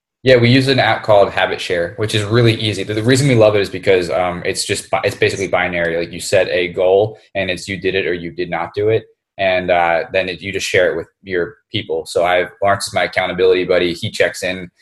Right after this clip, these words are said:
and if I don't do something, I mark it not done. He'll be like, "What's going on? Like, why do you need to reevaluate these goals?" Like, we've done that a couple times where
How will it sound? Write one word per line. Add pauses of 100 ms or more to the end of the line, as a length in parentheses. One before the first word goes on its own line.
(160)
and
if
I
don't
do
something,
I
mark
it
not
done.
He'll
be
like,
"What's
going
on?
Like,
why
do
you
need
to
reevaluate
these
goals?"
Like,
we've
done
that
a
couple
times
where